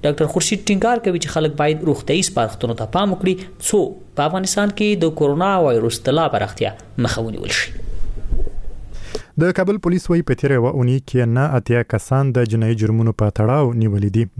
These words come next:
Speaker 2: دوی وایي چې د جنایي جرمونو په وړاندې د مجرمینو د نیول کېدو لړۍ به چټکه سي. دا څرګندونې داسې وخت کېږي چې نن په کابل کې یو پولیس د نامعلومو کسانو لخوا ترور کړی سو. خاطر پردیس له نورو جزئیاتو سره.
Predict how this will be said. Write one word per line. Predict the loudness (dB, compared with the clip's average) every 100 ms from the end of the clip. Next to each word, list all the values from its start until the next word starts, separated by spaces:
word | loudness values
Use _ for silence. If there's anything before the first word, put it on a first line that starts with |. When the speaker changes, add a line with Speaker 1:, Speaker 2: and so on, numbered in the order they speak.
| 0
Speaker 2:
دوی | 2
وایي | 0
چې | 0 0 2
د | 0 0
جنایي | 0 0 0
جرمونو | 2 0 2
په | 2
وړاندې | 2 2 2
د | 0
مجرمینو | 2 2 2 2 2
د | 0
نیول | 0 0
کېدو | 0 2
لړۍ | 2 2 0
به | -2
چټکه | -2 0 -2 0
سي. | -2 -2 -18 -18 -18 -20 -2 0
دا | 2 0
څرګندونې | -2 0 0 2 2
داسې | 0 0 -2
وخت | 0
کېږي | -2 0
چې | 0 2
نن | 2 0 2
په | 0 0
کابل | 0 -2
کې | -2 0 2
یو | 2 0
پولیس | 0 -2 -2 0
د | 2
نامعلومو | 2 2 2 2 0
کسانو | 0 0 2 2
لخوا | 2 0 0
ترور | 0 2 0
کړی | 0 0 0 0
سو. | -2 0
خاطر | 0 0 0
پردیس | 2 2 0 -6 -20 -20 -4
له | 2 4
نورو | 4 2 0
جزئیاتو | 0 -2 -4
سره. | -6 -6